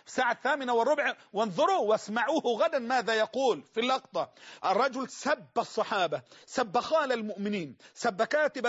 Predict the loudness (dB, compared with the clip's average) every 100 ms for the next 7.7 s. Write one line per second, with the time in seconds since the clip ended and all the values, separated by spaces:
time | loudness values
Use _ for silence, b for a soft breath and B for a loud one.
0 | 0 0 -2 -12 -16 -2 0 0 -4 -8
1 | -4 -2 -2 -4 -2 -2 -2 -2 -2 0
2 | 0 0 0 -2 -4 B B -2 -2 -2
3 | -4 0 -2 -2 -2 -2 0 2 2 0
4 | -6 B B -2 0 -2 -6 -4 -4 -4
5 | -8 -10 -8 -6 -4 -4 -2 -2 -2 0
6 | 0 -2 -6 B B -4 -4 -4 -8 -2
7 | -2 -2 -8 0 4 4 0